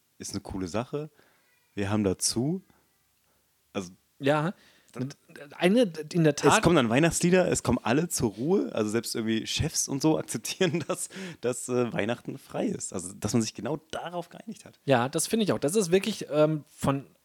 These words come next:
Speaker 2: fast noch, also die, die großen Feiertage, Ostern vielleicht noch, aber bei Weihnachten finde ich noch mehr, äh, dass es ganz angenehm ist, diese Selbstverständlichkeit, mit der das vollkommen okay ist. Man hat frei,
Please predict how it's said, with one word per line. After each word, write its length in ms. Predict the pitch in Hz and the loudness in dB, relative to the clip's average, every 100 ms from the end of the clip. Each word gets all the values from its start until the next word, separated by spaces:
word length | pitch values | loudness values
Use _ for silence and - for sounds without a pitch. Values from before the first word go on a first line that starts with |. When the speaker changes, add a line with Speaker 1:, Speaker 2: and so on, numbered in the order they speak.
| _ _ _ - | _ _ _ -14
Speaker 2:
fast 560 | - - 160 - - | -10 -6 -6 -6 -4
noch, 280 | 151 156 - | 0 0 -2
also 240 | - 117 123 | -12 -4 -4
die, 180 | 113 117 | -6 -14
die 160 | 113 | -10
großen 300 | 120 147 185 | 0 2 2
Feiertage, 480 | - 156 156 143 107 | 0 -2 -2 -4 -4
Ostern 380 | 127 175 - 180 | -2 -2 -2 -6
vielleicht 380 | - 127 165 190 | -8 -10 -8 -6
noch, 60 | |
aber 140 | 151 127 | -4 -2
bei 120 | 117 | -2
Weihnachten 360 | 131 190 196 175 | -4 -6 -8 -14
finde 220 | - 135 | -10 -10
ich 80 | 120 | -6
noch 260 | 139 220 - | -2 -2 -2
mehr, 360 | 170 175 202 - _ _ _ _ _ _ _ _ - | -2 -2 -2 -6 _ _ _ _ _ _ _ _ 2
äh, 320 | 135 131 131 - _ _ _ _ _ _ _ _ - | 4 4 2 -4 _ _ _ _ _ _ _ _ -4
dass 180 | 131 143 | -2 0
es 100 | 135 | 2
ganz 180 | 147 139 | 0 0
angenehm 360 | 151 175 180 | 0 2 4
ist, 120 | 175 - | 2 0
diese 180 | 143 | -2
Selbstverständlichkeit, 1300 | 135 151 - 143 - 196 214 202 - - 185 190 - - _ _ _ | 2 2 0 -6 -2 -2 0 -6 -6 -2 0 0 -4 -12 _ _ _
mit 180 | - 135 | -8 -4
der 60 | 147 | -2
das 200 | 143 - | -2 -4
vollkommen 340 | - 151 147 | -2 -2 0
okay 380 | 117 - 160 170 | -6 -4 -2 0
ist. 320 | 170 - - _ - | 0 -4 -10 _ -14
Man 160 | 107 | -14
hat 100 | 104 | -14
frei, 440 | - 165 160 160 | -2 4 6 4